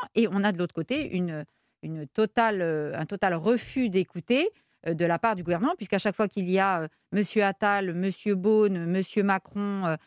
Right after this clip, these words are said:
Monsieur Castex qui s'exprime, c'est toujours fin de non-recevoir. Donc effectivement, on ne peut pas, euh, pour autant dire que les oppositions n'ont pas essayé de mettre des choses sur la table. En l'occurrence, il n'y a pas de table.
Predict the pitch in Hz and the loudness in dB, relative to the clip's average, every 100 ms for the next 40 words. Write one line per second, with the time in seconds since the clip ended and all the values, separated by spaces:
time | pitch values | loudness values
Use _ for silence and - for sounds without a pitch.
0 | _ - 196 - 220 214 214 - 196 190 | _ -4 -2 0 0 0 -2 -2 -4 -4
1 | - 339 349 208 226 302 - 262 240 233 | -4 -2 -2 -2 -4 -4 0 2 2 2
2 | 220 214 220 185 156 - _ _ _ 165 | 0 0 0 0 -2 -6 _ _ _ -2
3 | 226 262 160 - 175 - 180 285 370 _ | 0 0 0 0 -4 -2 2 2 0 _
4 | _ - 180 202 - 262 311 - 170 - | _ -2 2 2 2 2 0 -2 -4 -2
5 | 180 170 208 277 208 285 196 175 170 160 | -2 0 0 0 0 0 0 0 -2 -2
6 | 175 165 254 254 180 247 - 202 - 170 | -4 -2 -2 -2 -2 -2 -2 -6 -4 -4
7 | 190 311 _ _ - 180 208 262 180 185 | -4 -4 _ _ -6 -2 0 -2 -4 -4
8 | 190 185 170 240 294 - 175 170 175 214 | -4 -2 0 0 -2 -2 0 0 -2 -4
9 | 330 - 196 190 226 - 277 165 | -4 -2 -2 0 -2 0 0 -2